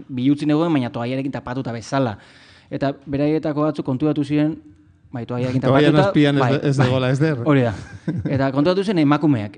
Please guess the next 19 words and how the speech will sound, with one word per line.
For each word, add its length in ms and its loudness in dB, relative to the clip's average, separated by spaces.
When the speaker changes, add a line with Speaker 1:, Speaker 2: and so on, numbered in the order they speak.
Speaker 1:
eta 160 -8
hasi 160 -6
ziren 240 -4
nei 160 2
begira 320 0
bezala, 320 -4
eta 80 -6
bata 240 -4
beste 200 -4
izaten, 360 -4
euren 240 0
artean 240 -4
esaten, 480 -6
ni 220 0
nere 240 -4
goera 240 -2
zela 240 -6
zen, 300 -2
eta 160 -6